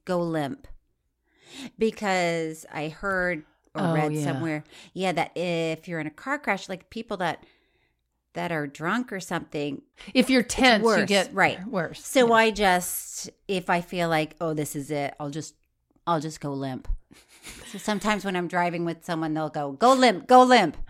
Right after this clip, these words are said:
Speaker 1: <laughs>
Speaker 2: Well, this didn't really have anything to do with anything except for
Speaker 1: <laughs>
Speaker 2: crashing. But
Speaker 1: Oh,
Speaker 2: when I
Speaker 1: no.
Speaker 2: was a kid, I, and I was on a flight, I would ask the flight attendant for extra pillows.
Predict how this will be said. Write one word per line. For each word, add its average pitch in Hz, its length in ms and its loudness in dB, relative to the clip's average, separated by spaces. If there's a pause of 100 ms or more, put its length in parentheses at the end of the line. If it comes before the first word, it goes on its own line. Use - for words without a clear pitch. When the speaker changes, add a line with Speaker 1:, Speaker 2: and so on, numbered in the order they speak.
(260)
Speaker 1:
<laughs> - 60 -4 (2000)
Speaker 2:
Well, 254 300 8
this 339 280 2
didn't 247 200 4
really 214 180 2
have 196 180 2
anything 180 320 2
to 165 60 -4
do 170 100 -2
with 165 140 -4
anything 170 580 -2
except 170 440 0
for - 140 6
Speaker 1:
<laughs> - 120 -6
Speaker 2:
crashing. 170 640 2
But 165 320 2 (280)
Speaker 1:
Oh, 339 80 -4
Speaker 2:
when 202 200 2
I 196 120 6
Speaker 1:
no. 233 60 4
Speaker 2:
was 226 140 2
a 202 80 2
kid, 180 520 0
I, 175 300 0
and 175 240 -6
I 165 100 2
was 170 160 -4
on 165 140 -2
a 151 40 -6
flight, 160 480 -2
I 170 140 -2
would 175 140 0
ask 170 220 -2
the 175 80 -8
flight 151 280 -4
attendant 175 580 -8
for - 280 -6
extra 170 480 -6
pillows. 190 880 -6